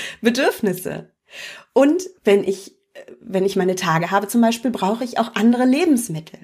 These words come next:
Viele Frauen spüren das intuitiv und es ist so befreiend, da endlich mal wieder auf den Körper zu hören und dir dann genau diese Lebensmittel zu gönnen. Also kein Mensch ist gleich. Es gibt Sportler, es gibt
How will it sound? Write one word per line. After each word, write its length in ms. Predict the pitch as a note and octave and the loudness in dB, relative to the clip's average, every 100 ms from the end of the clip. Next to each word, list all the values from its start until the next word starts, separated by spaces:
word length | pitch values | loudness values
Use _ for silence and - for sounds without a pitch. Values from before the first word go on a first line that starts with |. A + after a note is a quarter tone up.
| _ _ _ _ | _ _ _ _
Viele 280 | - C#4 D4 | -2 0 0
Frauen 320 | C#4 A#3+ A#3+ | 0 2 2
spüren 480 | A#3 - C4 G4+ G#4 | 0 2 4 6 4
das 200 | B3+ - | 4 0
intuitiv 760 | G#3+ G#3 G3 - F#3+ - G#3+ B3 | 2 2 0 -4 -6 -4 -4 -2
und 120 | A#3 | 0
es 140 | A#3 | 0
ist 220 | A#3 - - | -2 -6 -4
so 180 | C4 | -2
befreiend, 680 | D4+ A#3+ - F#3+ G#3+ D4+ C#4 | 0 -2 -4 -4 -2 0 0
da 80 | A3+ | 0
endlich 400 | - A#3+ C#4+ C4+ | 0 -2 -4 -2
mal 180 | A#3+ G#3 | 0 2
wieder 140 | A#3 | 2
auf 80 | A#3 | 2
den 140 | G3 F#3 | 0 2
Körper 360 | A#3+ - C4 | 2 2 0
zu 180 | A#3+ G#3 | -2 0
hören 300 | G3 D#3+ E3 - - - | 2 0 -2 -10 -14 -2
und 140 | G#3 | 0
dir 60 | G#3+ | 4
dann 160 | A3 | 2
genau 300 | A3+ G#3+ A#3 | 2 2 2
diese 240 | C4 B3 A#3 | 2 2 0
Lebensmittel 1000 | A3 B3+ C4 B3+ - - G#3 G#3 G#3 G#3 - _ | 2 2 2 0 -12 -2 -2 2 0 0 -8 _
zu 220 | - G3 | -4 2
gönnen. 360 | F#3+ D#3 D#3+ - _ _ _ _ _ _ _ _ - - - - _ - | 2 2 -4 -14 _ _ _ _ _ _ _ _ -20 -20 -20 -20 _ -4
Also 260 | G#3 F#3+ G3 | -2 0 0
kein 380 | - C#4 D4+ A#3 | 0 2 4 6
Mensch 240 | A#3 B3 | 4 2
ist 180 | A#3 - | -4 -6
gleich. 560 | F3+ D#3+ - A#3 - _ _ - | -2 -2 -4 -8 -18 _ _ -8
Es 160 | A#3+ | -6
gibt 260 | - A#3 - | -4 -6 -6
Sportler, 680 | - A#3+ B3+ A#3 A3 A3+ - | 0 2 2 2 2 2 -2
es 260 | - G3 - | -2 -2 0
gibt 440 | A3 A3+ - - | -2 -2 -8 -16